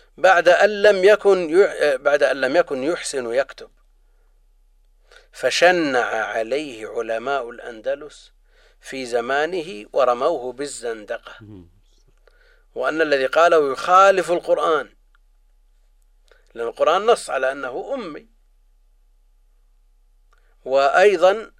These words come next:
Speaker 1: سيأتي من قوله جل وعلا: "وما كنت تتلو من قبله من كتاب ولا تخطه بيمينك".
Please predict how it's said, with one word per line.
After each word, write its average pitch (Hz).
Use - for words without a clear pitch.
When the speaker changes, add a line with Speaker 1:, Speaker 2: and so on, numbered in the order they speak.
Speaker 1:
سيأتي 147
من 123
قوله 123
جل 120
وعلا: 127
"وما 120
كنت 127
تتلو 131
من 113
قبله 135
من 113
كتاب 135
ولا 117
تخطه 139
بيمينك". 120